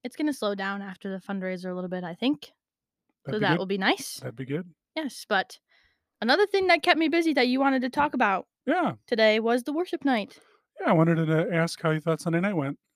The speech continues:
Speaker 1: I thought it went very well. <laughs>
Speaker 2: Me too.
Speaker 1: Um,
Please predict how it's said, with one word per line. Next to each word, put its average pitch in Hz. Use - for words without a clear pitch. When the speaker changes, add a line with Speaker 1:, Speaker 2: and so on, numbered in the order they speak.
Speaker 1:
I 302
thought 302
it 285
went 262
very 269
well. 180
<laughs> 247
Speaker 2:
Me 208
too. 294
Speaker 1:
Um, 247